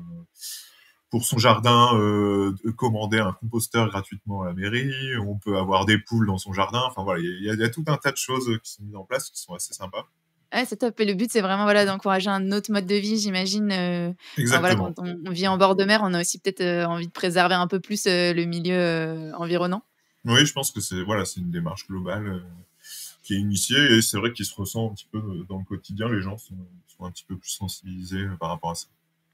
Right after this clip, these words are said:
Speaker 2: Et j-, tu nous disais, mais justement, toi, t'es sur, euh, l'analyse des données. Je sais que Dunkerque a, a fait, euh, des, des grands projets, a lancé des grands projets, euh, au travers notamment de l'initiative, euh, Dunkerque Énergie Créative,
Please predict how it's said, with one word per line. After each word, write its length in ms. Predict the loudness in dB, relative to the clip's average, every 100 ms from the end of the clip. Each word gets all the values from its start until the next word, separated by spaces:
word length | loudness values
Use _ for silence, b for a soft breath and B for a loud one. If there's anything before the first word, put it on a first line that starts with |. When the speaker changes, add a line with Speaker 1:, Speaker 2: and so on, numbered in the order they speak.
| B B B 0
Speaker 2:
Et 80 | 0
j-, 240 | 0 -4 -2
tu 100 | 0
nous 100 | 0
disais, 240 | 0 0
mais 60 | 0
justement, 320 | -2 -2 -2
toi, 120 | 0
t'es 100 | -2
sur, 200 | 0 0 2
euh, 240 | 2 2
l'analyse 420 | 2 2 0 0
des 120 | -2
données. 420 | 0 2 2 2 0
Je 80 |
sais 120 | -2 -4
que 60 |
Dunkerque 360 | -4 -4 -6 -4
a, 340 | -2 -2 -4 B B B B -4
a 180 | -2 -2
fait, 420 | 0 0 2 2
euh, 20 | 0
des, 720 | -2 -2 0 -2 -2 -2 -4
des 160 | -6
grands 220 | -2 -2
projets, 340 | 0 0 2 2
a 80 | 2
lancé 200 | 0 -4
des 100 | -4
grands 160 | -4
projets, 240 | -2 -2 0
euh, 340 | -2 -2 -6
au 40 |
travers 280 | -8 -4 -2
notamment 280 | -2 -2 -2
de 60 | -2
l'initiative, 560 | -2 -2 -4 -4 -2
euh, 80 | -2
Dunkerque 420 | 0 -2 -2 -4
Énergie 360 | -2 -2 -4 -6
Créative, 500 | -4 -4 -4 -6